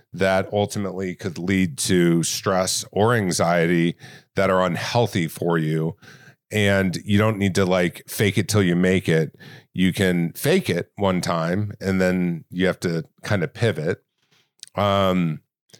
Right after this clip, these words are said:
it's okay to, um, uh, avoid at all costs, uh, situations that, um, could ultimately lead in, um,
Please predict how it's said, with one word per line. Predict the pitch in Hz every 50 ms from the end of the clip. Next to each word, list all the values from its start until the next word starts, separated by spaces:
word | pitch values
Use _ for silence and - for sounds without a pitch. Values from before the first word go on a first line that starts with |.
| _ _ _ _ _ _ _ _ _ _ -
it's | - 123 117 - -
okay | 135 120 107 - - 147 131 127 127 127 123
to, | 107 - - - 123 113 110 110 107 107 104 104 104 95 -
um, | - 98 101 95 95 92 92 90 87 82 82 76 65 - - _ _ _ _ _ _ _ _ _ _ _ _ _ - - -
uh, | 98 92 85 85 80 73 - -
avoid | - 107 95 - 104 104 107 101
at | 98 95 92
all | - 104 101 104 101
costs, | - - - 98 92 92 107 127 - - - - - _ _ _ _ _ _ _ _ _ _ _ _ - _ -
uh, | 87 95 95 92 90 87 85 87 82 -
situations | - - - 127 113 - - 120 98 101 98 98 92 - - 120 120 123 127 120 - - 110 101 _ -
that, | 110 101 98 98 98 - - _ _ _ _ -
um, | - 95 95 92 90 90 90 87 90 - - -
could | - - 104
ultimately | 85 98 110 107 - 101 104 104 98 98 98 95
lead | 90 85 87 90 92 92 92
in, | 98 92 87 85 82 82 80 - - - - - - - - _ _ _ - -
um, | 85 85 82 80 78 76 73 73 71 65 57 -